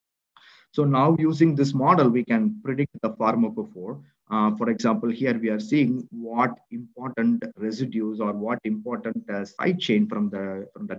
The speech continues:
drug is important or crucial for maintaining this protein, uh, protein interactions or the activity.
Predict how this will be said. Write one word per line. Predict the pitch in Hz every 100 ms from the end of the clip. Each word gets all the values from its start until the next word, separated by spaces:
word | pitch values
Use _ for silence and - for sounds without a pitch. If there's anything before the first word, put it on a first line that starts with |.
| -
drug | 127 139
is | 139 139 - _ _ _
important | 127 120 127 117 120
or | 107 107
crucial | - 170 - 131 113 110
for | 110
maintaining | 98 107 123 123 117 107
this | 113 113
protein, | - - 104 113 107 104 - _ _ -
uh, | 95 95 92 90 -
protein | 87 90 98
interactions | 98 110 107 - 104 104
or | - 95
the | - -
activity. | 120 - - 92 82